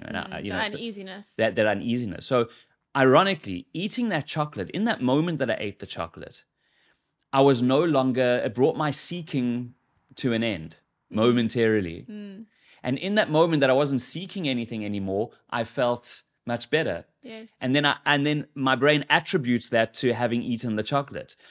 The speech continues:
Speaker 1: So now I'm thinking to myself, "Oh, shit, I ate another piece of chocolate." Now, ten minutes later, I'm no longer happy again. So automatically I start thinking, "Well,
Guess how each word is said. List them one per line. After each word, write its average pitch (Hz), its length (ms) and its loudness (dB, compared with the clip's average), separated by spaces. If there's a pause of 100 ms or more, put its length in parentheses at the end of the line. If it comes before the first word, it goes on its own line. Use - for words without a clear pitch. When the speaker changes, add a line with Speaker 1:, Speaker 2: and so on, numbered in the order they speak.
(100)
Speaker 1:
So - 120 -6
now 143 400 4
I'm 120 200 0
thinking 135 180 0
to 127 80 -4
myself, 120 380 0
"Oh, 107 180 -6
shit, - 260 -8
I 92 120 -2
ate 101 180 -4
another 95 220 -4
piece - 240 -10
of 82 60 -14
chocolate." - 440 -10 (720)
Now, 123 460 4 (280)
ten 135 240 2
minutes 120 300 0
later, 120 640 0 (160)
I'm 107 340 0
no 113 240 0
longer 104 300 0
happy 131 320 -2
again. 82 400 -8 (560)
So - 320 -4
automatically 117 640 0
I 101 40 2
start 101 220 -6
thinking, 101 320 -8
"Well, 113 300 -4